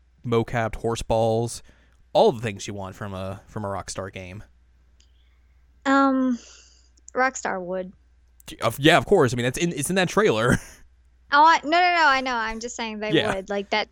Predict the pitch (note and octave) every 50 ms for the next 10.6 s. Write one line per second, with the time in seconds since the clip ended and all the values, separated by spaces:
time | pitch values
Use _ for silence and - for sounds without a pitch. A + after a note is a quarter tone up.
0 | _ _ _ A#3 A3+ A3+ - - - B3+ A#3 A3+ A#3 A3+ A#3 A3+ A3+ A3 G#3+ -
1 | A3 G#3+ G#3+ G#3+ A3 G#3+ - G#3 G3+ G3+ G3+ G#3+ - C3 B2+ A3 G3+ G3 G#3 B2+
2 | - A#3 G#3+ G#3 G#3 - - - G#3+ G3+ G3+ G3+ G3 G#3 - - G#3+ G#3 G3+ G3+
3 | G3+ G3+ G3+ G3+ G3 F3+ F#3 F3+ - G#3+ - - - A#3 A#3 A#3 A3+ - - -
4 | _ _ _ _ _ _ _ _ _ C#4 D4+ D4 - - D#4 F4+ F4+ E4+ F4 -
5 | E4+ D#4 D4 B3+ B3 B3 - - A3 G#3 G#3 G#3 A3+ A3+ A3+ A3 G#3+ G#3+ G#3+ -
6 | - G#3 G3+ G#3 G3 F#3+ G3 F#3+ - - - - G#3+ G#3+ G#3 G#3 F#3 - - A3
7 | A#3 A3 A3 - A3+ A#3 A#3 A#3+ A#3+ A#3 A3 A3+ G#3 A3 A3 G#3 G#3 - F#3 -
8 | G#3 G3+ - G#3+ G#3 G3+ G3+ G3 G3 - - G#3 G#3 G#3 G3 - - _ _ -
9 | A3 G#3+ G#3 G#3 G#3 G#3 G3+ G3 G#3 G#3+ - _ _ _ _ _ _ _ _ _
10 | _ _ _ _ _ - A#3+ A#3+ A#3+ A#3+ -